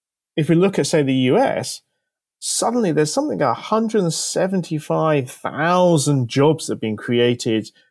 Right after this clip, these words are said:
because of Biden's sort of, like, investment. And we know that there's something like ten million jobs in the green economy in the U S,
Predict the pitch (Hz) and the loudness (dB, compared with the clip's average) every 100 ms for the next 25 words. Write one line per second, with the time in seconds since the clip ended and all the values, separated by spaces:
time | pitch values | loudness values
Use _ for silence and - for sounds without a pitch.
0 | _ _ 139 127 131 123 117 123 113 - | _ _ -4 -2 2 2 2 -2 -4 -2
1 | 120 123 120 113 110 - 117 104 113 107 | 2 2 2 0 -2 -4 -4 -2 -2 -2
2 | 104 120 110 104 - - - - - _ | -2 -6 -2 -2 -4 -12 -16 -18 -20 _
3 | _ _ - 143 143 135 147 151 135 131 | _ _ -4 0 2 2 2 4 4 2
4 | 120 123 120 151 123 117 101 - - 160 | 0 0 0 0 -2 -4 -4 -10 -2 0
5 | 151 135 139 156 156 143 123 117 110 110 | 2 2 4 4 6 4 2 -2 0 0
6 | 98 - - - 135 131 123 120 113 110 | 0 -4 -8 -2 0 0 0 0 0 -2
7 | 120 110 107 104 110 110 104 104 90 - | -2 -2 -4 -6 -6 -6 -4 -4 -4 -6
8 | - | -12